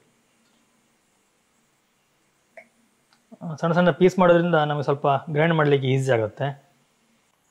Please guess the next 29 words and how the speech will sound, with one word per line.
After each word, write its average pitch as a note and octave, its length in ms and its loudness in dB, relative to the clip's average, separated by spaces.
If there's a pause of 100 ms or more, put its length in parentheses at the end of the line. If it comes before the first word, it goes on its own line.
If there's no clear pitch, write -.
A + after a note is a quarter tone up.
(440)
ನಾವೀಗ E3 240 2
ಇದನ್ನು, D#3 560 0 (280)
ಆ, D3+ 40 -2
dry D3+ 260 4
ಆಗಿ D#3+ 200 4
ಒಂದು C#3+ 180 0
ಎರಡು D#3 340 2
round D3 220 -4
ಕ-, C3 540 -4 (280)
grind C#3+ 200 0
ಮಾಡುವ. A2+ 320 0 (460)
ಆಮೇಲೆ D3 280 -2
ನಾವು C#3 120 0
ನೀರು C#3 160 0
ಹಾಕಿದ್ರೆ B2 220 -2
ಆಯ್ತು A2 140 -4
ಇದಕ್ಕೆ. C3+ 420 -10 (800)
ನೋಡಿ, D#3 480 -2
ನಾವೀಗ E3+ 300 2
ಹುಳಿಯನ್ನು E3+ 400 4
ಒಂದು D#3+ 100 4
ಅರ್ಧ D#3 140 4
ಗಂಟೆ D#3+ 280 2
ನೆನೆಸಿಟ್ಟಿದ್ವಿ. C#3+ 800 -4 (560)
ಇದನ್ನೊಮ್ಮೆ C#3+ 440 -2
ಕ್ಲೀನಾಗಿ D3+ 500 -2
ಪುನಃ D3 180 -4
ಒಮ್ಮೆ C#3+ 200 -4
ಹಿಚ್ಕೊಳ್ಳಿ. C3 480 -2